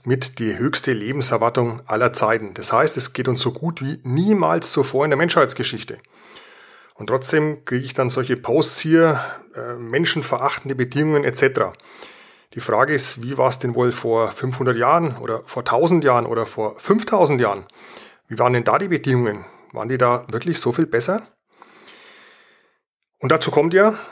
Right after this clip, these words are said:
es ist keiner dazu gezwungen, in der Sicherheitsbranche zu arbeiten, wenn's ihm nicht passt. Es kam nämlich dann zum Schluss noch ein Post, der genau das geschrieben hat. „Ich bin selber im Werkschutz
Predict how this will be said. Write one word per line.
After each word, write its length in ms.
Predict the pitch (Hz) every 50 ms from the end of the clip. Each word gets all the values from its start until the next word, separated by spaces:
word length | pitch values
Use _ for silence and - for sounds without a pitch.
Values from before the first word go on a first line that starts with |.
| - -
es 140 | - 127 -
ist 260 | 143 127 - - -
keiner 300 | - - 110 123 151 170
dazu 320 | 165 156 143 - - - 135
gezwungen, 500 | - 127 - - - 131 147 170 170 170
in 80 | 139
der 100 | 123 127
Sicherheitsbranche 720 | 120 - - 131 - 165 147 139 - - 123 120 113 131
zu 160 | 127 - 135 127
arbeiten, 520 | - 160 190 190 202 180 165 135 120 104
wenn's 200 | 123 123 120 -
ihm 80 | 127 120
nicht 200 | 117 110 - -
passt. 420 | - 113 110 - - - - -
Es 140 | - 123 -
kam 180 | - - 123 143
nämlich 220 | 156 151 131 127
dann 260 | - 127 131 131 123
zum 160 | 127 - 120 113
Schluss 300 | - - 156 165 - -
noch 200 | 127 123 123 -
ein 220 | 113 123 147 139
Post, 580 | - - 120 135 156 151 - - - - - -
der 200 | 123 123 131 127
genau 280 | 127 123 113 113 135
das 180 | 135 139 - -
geschrieben 320 | - 120 - 170 165 147
hat. 100 | 135 120
„Ich 80 | 120 -
bin 120 | - 110 104
selber 300 | - 170 190 202 208 185
im 120 | 156 135
Werkschutz 560 | 135 147 165 - - - 165 160 - - -